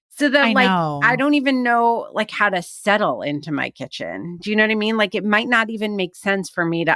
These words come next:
Speaker 1: unpack, even if things are kind of ready to be unpacked, 'cause I'll be
Speaker 2: Until you're back.
Speaker 1: leaving. Right.
Speaker 2: Yeah.
Speaker 1: 'Cause then it won't get organized. Well, so I don't know. It's really,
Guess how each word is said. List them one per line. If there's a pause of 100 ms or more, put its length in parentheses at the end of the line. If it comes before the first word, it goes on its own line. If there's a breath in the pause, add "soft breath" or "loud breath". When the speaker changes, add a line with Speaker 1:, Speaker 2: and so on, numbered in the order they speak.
Speaker 1:
unpack, (100)
even
if
things
are
kind
of
ready
to
be
unpacked, (560)
'cause
I'll
be
Speaker 2:
Until
you're
back.
Speaker 1:
leaving.
Right. (120)
Speaker 2:
Yeah. (220)
Speaker 1:
'Cause
then
it
won't
get
organized.
Well, (140)
so
I
don't
know.
It's
really,